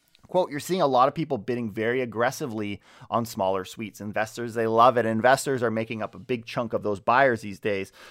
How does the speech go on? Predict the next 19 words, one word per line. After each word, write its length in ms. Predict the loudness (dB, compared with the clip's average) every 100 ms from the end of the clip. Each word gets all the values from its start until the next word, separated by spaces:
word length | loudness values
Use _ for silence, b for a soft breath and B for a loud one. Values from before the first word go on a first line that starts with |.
| B 0
But 140 | 2
at 100 | 2
the 80 | 0
higher 500 | 6 8 10 8 4
end, 280 | -2 -10 _ _ _ _
several 340 | 2 6 8 6
of 60 |
the 80 | 4
sellers 320 | 4 6 6
have 120 | 2
been 180 | -2 -4 6
offer 360 | 8 8 6
nights 200 | 0 0
come 220 | 0 0
and 160 | 0 2
go 240 | 12 12
with 260 | 12 6 0
no 360 | 0 4 4 2
bids. 640 | 0 2 2 0 -8 -20